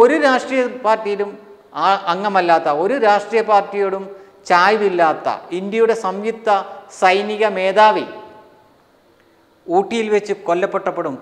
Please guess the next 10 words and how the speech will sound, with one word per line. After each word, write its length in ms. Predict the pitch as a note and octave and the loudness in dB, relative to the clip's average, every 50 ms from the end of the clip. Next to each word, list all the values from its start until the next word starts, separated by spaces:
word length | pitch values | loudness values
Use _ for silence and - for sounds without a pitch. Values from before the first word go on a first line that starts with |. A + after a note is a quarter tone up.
| - - - - - | -16 -20 -20 -18 -14
ഹെലികോപ്റ്റർ 480 | - D3+ D#3+ D#3 - G3 F#3 F#3+ G#3 G3+ | -12 -12 -10 -4 -2 -4 -2 -2 -4 -4
തകർന്ന് 360 | F#3 E3+ E3+ E3 E3 E3 E3 | -2 -2 -2 -2 -2 -4 -8
കൊല്ലപ്പെട്ടപ്പോഴും 840 | D#3 - D#3 D#3 E3 F3+ F#3 F3 E3+ D3+ - D3 C3+ C#3 B2+ A#2+ A#2 - - - - | -6 -6 -4 -4 -2 -4 -4 -4 -4 -6 -6 -6 -6 -8 -8 -10 -10 -14 -18 -16 -12
ഇതേപോലെ 500 | B2+ C3+ C3+ C3 B2+ C3 B2 A#2 A2+ - - - - - | -8 -6 -6 -4 -4 -6 -6 -8 -10 -12 -16 -20 -18 -14
നിങ്ങൾ 420 | B2 B2 B2 B2 B2 A#2 A#2 A2 - - - - - _ _ _ | -12 -10 -8 -8 -8 -8 -8 -10 -14 -18 -20 -20 -20 _ _ _
സ്റ്റാറ്റസും 600 | _ - E3+ - C3+ G3 - - - - C#3 A#2+ | _ -4 -2 -2 -2 -4 -6 -10 -14 -12 -12 -10
പോസ്റ്റും 380 | - B2 B2+ B2 - - A#2+ A2 | -10 -10 -10 -10 -12 -14 -14 -14
ഇട്ടിരുന്നു. 400 | G#2+ - G#2 G2+ G#2 G#2 G2+ - _ _ _ | -14 -16 -18 -18 -18 -20 -20 -20 _ _ _
മരണം 500 | C3 B2+ C3 C#3 C#3+ C#3+ C#3+ C3 B2+ B2 - - - - | -10 -8 -6 -6 -4 -6 -6 -8 -10 -12 -16 -20 -14 -10
ആരെയും 640 | A#2+ A#2+ B2+ C3 C#3 C#3 C3+ C3+ B2 A#2 A#2 A2 | -8 -6 -4 -4 -4 -6 -6 -8 -8 -10 -12 -16